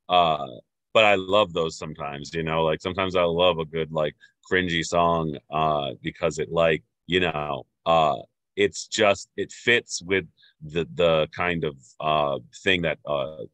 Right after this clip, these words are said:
Europe has done being in the glam rock days. You know, a lot of glam rock had cli-, cringy kind of, like, uh, lyrical content and had the,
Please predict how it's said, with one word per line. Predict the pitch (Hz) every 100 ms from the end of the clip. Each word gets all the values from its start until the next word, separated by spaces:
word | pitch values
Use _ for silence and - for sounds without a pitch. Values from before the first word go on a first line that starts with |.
| -
Europe | 87 90 82
has | 76
done | 67 82 85 82 78 69 - -
being | 80 78 76
in | 78 76
the | 71 _ -
glam | 90 87 80
rock | 78 71 -
days. | 80 73 73 69 - - _ _
You | -
know, | 82 76 71 _ _ -
a | 80
lot | 82 104 110
of | 87
glam | 92 87
rock | 82 82 87
had | 80
cli-, | - 90 87 _
cringy | 104 90 82 82
kind | 87 85 82
of, | 80
like, | 82 82 80 -
uh, | 80 78 73 69
lyrical | 78 80 78 80 80
content | - 80 80 82 80 76 73
and | 73
had | 82 76
the, | 76